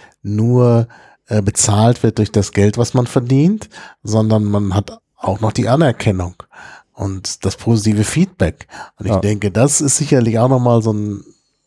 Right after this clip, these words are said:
Speaker 1: extra, äh, positiver Aspekt, äh, wenn man sowas macht.
Speaker 2: Total. Also vor allen Dingen, ich war, also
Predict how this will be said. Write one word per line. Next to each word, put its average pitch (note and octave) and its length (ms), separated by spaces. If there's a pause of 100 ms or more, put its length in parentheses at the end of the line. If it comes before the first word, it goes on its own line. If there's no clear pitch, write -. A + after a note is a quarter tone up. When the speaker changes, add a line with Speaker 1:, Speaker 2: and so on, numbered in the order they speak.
(220)
Speaker 1:
extra, B2 760 (600)
äh, G#2+ 240
positiver D3+ 1300 (420)
Aspekt, - 1120
äh, - 40
wenn A#2 460
man A2 120
sowas A2 280
macht. - 280 (680)
Speaker 2:
Total. A#2 480
Also G2 260
vor G2+ 160
allen G2+ 120
Dingen, G#2+ 120
ich F2+ 120
war, G2 160 (480)
also E2 180